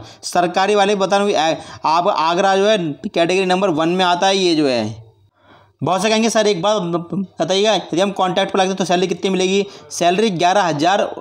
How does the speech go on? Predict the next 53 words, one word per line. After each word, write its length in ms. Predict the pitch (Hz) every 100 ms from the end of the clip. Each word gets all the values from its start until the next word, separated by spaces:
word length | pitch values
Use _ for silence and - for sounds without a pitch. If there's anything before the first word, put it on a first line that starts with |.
| -
आपको 360 | 156 - - 196
जो 100 | 180
है 80 | 202
सैलरी 320 | 175 156 170
मिलेगी, 440 | 156 127 117 117 113 - -
सा-, 220 | 156 151
है 100 | 180
ना। 100 | 214
और 260 | 151 170 190
अप्रॉक्स 380 | 175 185 202
कुछ 240 | - 190 208 202 202 208 185 147 - - -
मतलब 200 | 151 175
एक 200 | 202 180
दो, 160 | 170 202
एक 180 | 165 165
दो 60 | 185
हज़ार 200 | 170 175
के 80 | 190
आसपास 320 | 175 185 190
ऊपर 240 | 170 170
कमाई 220 | 170 170
होती 140 | 180 175
है 60 |
तो 80 | 185
आपको 160 | 175 180
बारह 240 | 160 165
हज़ार 160 | 175 175
आप, 320 | 160 - 135 151
अप्रॉक्स 320 | 156 165 165
इसमें 180 | 151 160
सैलरी 320 | 156 156 214 190
बन 220 | 147 151
जाती 280 | 135 110 127
है। 60 |
साइन 240 | 139 156 156
वाइन 140 | 170
कराने 260 | 165 160 165
के 160 | 180 170 - -
लगते 240 | 139 131 175
हैं, 200 | 175 190
मैं 180 | 151 156
जानता 300 | 151 147 170
हूँ 80 |
इसके 120 | 165 165
अंतर्गत 360 | 160 160 180
कि 100 | 156
मैं 160 | 139 143
खुद 140 | 170
एजुकेशन 360 | 156 151 156 151
डिपार्टमेंट 380 | 151 151 151 160
में 80 |
अधिकारी 320 | 151 135 151 165
हूँ। 160 | 202